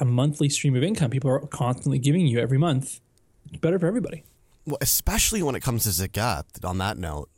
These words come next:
Speaker 2: I mean, people don't really think about this, or maybe don't even realize it, but when you give zakat to, let's say you give zakat to, like, an organization, right?
Speaker 1: Yeah.
Speaker 2: And you could give zakat directly to those in need, and that's, that's actually better in many ways. But let's say you give it to an organization,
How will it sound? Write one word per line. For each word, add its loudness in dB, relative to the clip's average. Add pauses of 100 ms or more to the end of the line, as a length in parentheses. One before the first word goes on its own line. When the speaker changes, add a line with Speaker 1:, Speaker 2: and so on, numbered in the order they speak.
Speaker 2:
I -6
mean, -4
people -2
don't -2
really -4
think -6
about -4
this, -4
or -6
maybe -2
don't -4
even -4
realize -2
it, -6
but -4 (360)
when -2
you -2
give -2
zakat -2 (760)
to, -6
let's -2
say 0
you 0
give -2
zakat -4
to, -8
like, -6
an -4
organization, -8 (220)
right? -6
Speaker 1:
Yeah. 2
Speaker 2:
And 0
you -6
could -4
give -4
zakat -4
directly -6
to -6
those -6
in -6
need, -6
and -6
that's, -6 (100)
that's -10
actually -10
better -6
in -8
many -6
ways. -8
But -10 (720)
let's -2
say 0
you -2
give -4
it -8
to -2
an 0
organization, -4